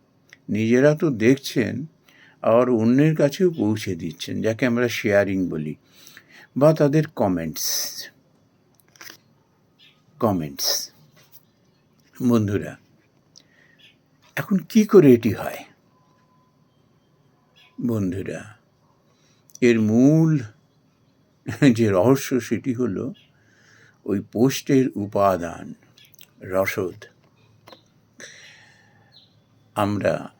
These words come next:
যে পোস্টগুলো দেখে না উদ্বুদ্ধ হই,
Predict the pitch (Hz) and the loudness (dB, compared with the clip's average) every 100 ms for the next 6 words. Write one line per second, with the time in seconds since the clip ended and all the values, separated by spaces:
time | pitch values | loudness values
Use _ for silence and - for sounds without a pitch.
0 | _ _ _ - - - - _ _ _ | _ _ _ -20 -20 -20 -20 _ _ _
1 | _ _ _ _ - 143 139 - 127 170 | _ _ _ _ -6 0 0 -2 -2 -2
2 | 156 - - 117 104 95 98 104 110 123 | -2 -10 -8 -4 -4 -6 -6 -6 -4 -4
3 | 165 - _ _ _ - - - - _ | -6 -12 _ _ _ -20 -20 -20 -20 _
4 | - 139 147 151 151 - 123 107 95 - | -4 -2 -2 -8 -10 -8 -8 -6 -8 -8